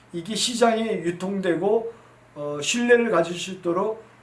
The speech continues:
이렇게 했기 때문에, 어, 소비자들 판단을 기다리고, 첫째가, 어, 시장, 국내 시장의 신뢰 회복이고, 시장의 그 기반으로 활성화가 저희 목적이고,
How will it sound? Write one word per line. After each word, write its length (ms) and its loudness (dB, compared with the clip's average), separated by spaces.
이렇게 220 -8
했기 240 -8
때문에, 600 -2
어, 300 -8
소비자들 600 -2
판단을 540 0
기다리고, 560 -2
첫째가, 720 2
어, 300 0
시장, 560 0
국내 340 0
시장의 640 -2
신뢰 380 4
회복이고, 600 2
시장의 600 0
그 260 4
기반으로 600 2
활성화가 920 4
저희 180 -2
목적이고, 680 -4